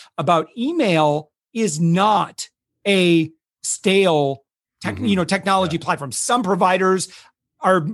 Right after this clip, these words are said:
Speaker 1: I'd say, innovating more than others. <laughs>
Speaker 2: Yeah,
Speaker 1: Um,
Speaker 2: sure,
Speaker 1: uh,
Speaker 2: sure,
Speaker 1: and
Speaker 2: sure.
Speaker 1: that, those are the ones that we really wanna celebrate on this show.
Speaker 2: Yeah, yeah, yeah. Well, and one of the aspects of email that makes it a,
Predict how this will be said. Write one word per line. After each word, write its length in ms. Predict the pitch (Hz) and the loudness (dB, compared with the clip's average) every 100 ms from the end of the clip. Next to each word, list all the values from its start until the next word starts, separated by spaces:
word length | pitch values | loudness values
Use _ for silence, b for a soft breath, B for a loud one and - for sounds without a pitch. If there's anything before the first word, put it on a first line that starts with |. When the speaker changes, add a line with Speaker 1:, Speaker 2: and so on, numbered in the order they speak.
| - | -2
Speaker 1:
I'd 220 | 190 165 | -2 0
say, 140 | 220 175 | 0 0
innovating 580 | - 202 180 175 180 | 2 2 2 2 2
more 180 | 170 160 | 2 2
than 140 | 320 262 | 2 0
others. 420 | 165 175 392 - | 0 -2 -2 -2
<laughs> 180 | 220 - | -2 0
Speaker 2:
Yeah, 120 | 339 | -2
Speaker 1:
Um, 80 | 202 | -2
Speaker 2:
sure, 220 | - - - - | -8 -12 -6 -2
Speaker 1:
uh, 40 | |
Speaker 2:
sure, 200 | 190 - 175 220 | -2 -2 -8 -4
Speaker 1:
and 120 | 208 | 0
Speaker 2:
sure. 100 | 214 | 0
Speaker 1:
that, 180 | 240 196 | 0 0
those 260 | 247 247 | 0 -2
are 60 | 277 | -2
the 80 | 226 | 0
ones 280 | 196 196 185 | 0 0 0
that 80 | |
we 120 | 160 170 | 0 0
really 400 | 151 190 175 156 | 2 2 2 0
wanna 220 | 147 131 | 0 -4
celebrate 500 | - 330 220 135 123 | -2 -2 0 -2 -4
on 140 | 120 | -4
this 120 | 117 113 | -6 -10
show. 160 | 131 | -10
Speaker 2:
Yeah, 160 | 104 98 - _ - | -10 -12 -18 _ -2
yeah, 380 | 120 123 101 - | 2 4 2 -2
yeah. 240 | - 123 120 B B B | -6 -4 -6 B B B
Well, 160 | 190 190 | 2 2
and 240 | 196 190 _ _ _ _ _ | 0 -6 _ _ _ _ _
one 260 | 123 143 254 | -4 0 0
of 80 | 277 | 2
the 120 | 175 | 2
aspects 460 | 151 147 139 117 | 2 2 -2 -2
of 140 | 123 117 | -4 0
email 320 | 143 143 117 | 0 2 0
that 80 | 120 | 0
makes 280 | 117 120 - | 0 0 0
it 120 | 113 | 0
a, 300 | 110 107 | 0 -2